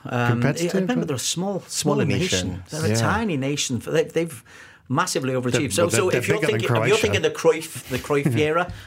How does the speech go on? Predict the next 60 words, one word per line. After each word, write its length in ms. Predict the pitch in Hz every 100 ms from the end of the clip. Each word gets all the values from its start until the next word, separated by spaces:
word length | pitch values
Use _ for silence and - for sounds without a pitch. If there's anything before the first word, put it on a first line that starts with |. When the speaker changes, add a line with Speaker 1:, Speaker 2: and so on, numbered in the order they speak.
| -
Speaker 2:
Yeah. 80 | 120
Speaker 1:
seventy-four, 480 | 127 131 - 139
seventy-eight, 540 | 135 139 131 135 147 -
they 100 | 117
made 200 | 117 117
the 80 | 120
World 180 | 123
Cup 160 | 120 -
final 180 | 127 104
Speaker 4:
Yeah. 80 | 101
Speaker 1:
not 160 | 127
long 100 | 127 185
Speaker 2:
Well, 80 |
Speaker 1:
ago. 180 | 131 123
Speaker 2:
Bergkamp's 560 | 120 - 135 135 117 -
and 100 | 101
Speaker 1:
They'll 140 | 165
Speaker 2:
them. 160 | 165 214
Speaker 1:
be, 80 | 185
they'll 160 | 208
be 140 | 226 247
competitive. 760 | 196 151 123 123 180 202 -
Cody 220 | - 143
Gakpo 400 | 139 139 - 151
scored 320 | 143 - 139 139
again. 300 | 139 143 156
He's, 260 | 135 135
he's 240 | 143 135 -
part 240 | 143 139
of 80 | 131
a, 140 | 127
a 80 | 127
new 200 | 123 127
breed 240 | 123 127 127
of 100 | 113
players. 460 | 131 139 156 -
They, 160 | 160 151
Speaker 4:
Yeah. 160 | 135 117 -
Speaker 1:
they, 180 | 180 208
Speaker 4:
I 60 | 226
Speaker 1:
they'll 120 | 269
Speaker 4:
mean, 80 | -
Speaker 1:
be 60 | 175
Speaker 4:
w-, 40 |
Speaker 1:
competitive. 560 | - 156 127 - - 135
Speaker 4:
one 140 | 214
of 160 | 190 117
the 160 | 175
most 320 | 170 160 - -
exciting 640 | - - 127 143 151 135
young 260 | 107 123 127
players 340 | 123 120 110
in 100 | 104
world 240 | 107 120 120
football 300 | 127 110 107
right 200 | 107 -
now 140 | 123
is 140 | 107
Dutch, 280 | 110 135 -
Ja-, 220 | 101 95